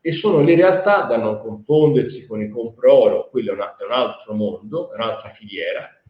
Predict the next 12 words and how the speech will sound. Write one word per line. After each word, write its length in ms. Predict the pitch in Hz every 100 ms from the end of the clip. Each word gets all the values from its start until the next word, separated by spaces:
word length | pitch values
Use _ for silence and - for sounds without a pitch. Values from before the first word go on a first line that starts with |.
| _ _
ma 100 | 143
i 40 |
banchi 300 | 190 226 -
metalli 400 | 226 220 214 208
sono 260 | - 143 -
quelle 220 | 185 170
realtà 440 | 196 226 - 233
dove 240 | 185 160 147
il 320 | 131 123 -
cittadino 1000 | - 196 - 202 151 131 131 220 233 - -
può 280 | 160 131
andare 680 | 131 120 98 156 214 - -